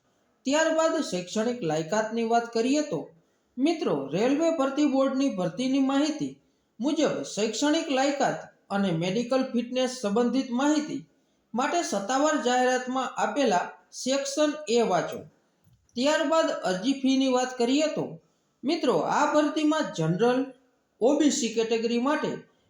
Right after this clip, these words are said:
રૂપિયા પાંચસો નક્કી કરવામાં આવ્યા છે અને એસ સી, એસ ટી, ઈ બી સી, મહિલાઓ, ટ્રાન્સજેન્ડર માટે રૂપિયા બસો પચાસ અરજી ફી ચૂકવવાની રહેશે.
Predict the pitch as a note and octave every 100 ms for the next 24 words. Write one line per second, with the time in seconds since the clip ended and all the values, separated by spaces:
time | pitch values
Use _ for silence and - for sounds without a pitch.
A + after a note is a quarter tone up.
0 | - G3+ C#4+ D4 D#4+ D#4+ A3+ A#3+ C4+ D4
1 | A#3 C4 D4 A3 D#3+ D#3+ E3 C4+ G3+ G3
2 | F#3 D3 - - - _ _ _ _ -
3 | D4 D4+ E3 D#3+ - _ G3+ A#3+ - C4
4 | C4 C4 - _ - A3+ B3+ - B3+ D#3+
5 | - - _ - B3+ D4 D#4+ C#4+ A3+ D#3+
6 | - - _ _ _ _ _ _ F#3+ C4
7 | D4+ D4 B3+ D3+ B2+ - _ _ - B3
8 | D#4 C4 C#4 D#4 D#4+ D4+ B3+ B3+ C#4+ A#3
9 | G#3+ A3 B3+ G3+ F3 G#3+ G#3+ F#3 G#3 A#3+
10 | G#3 - - _ _ - B3 A#3+ D4 -
11 | B3 E4 - F#3+ G3 F3+ F3 G3 E4 -
12 | - D3 E3 E3 - B2